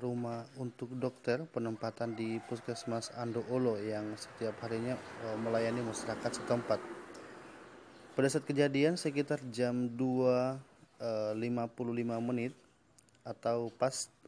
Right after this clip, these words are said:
masuk sembahyang asar, eh,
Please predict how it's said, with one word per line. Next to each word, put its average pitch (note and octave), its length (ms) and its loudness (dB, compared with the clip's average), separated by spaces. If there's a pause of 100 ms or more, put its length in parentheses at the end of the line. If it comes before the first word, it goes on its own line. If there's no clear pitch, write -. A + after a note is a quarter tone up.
masuk B2 560 -4
sembahyang A2+ 720 -2
asar, B2 480 -4 (1500)
eh, G#2+ 400 -4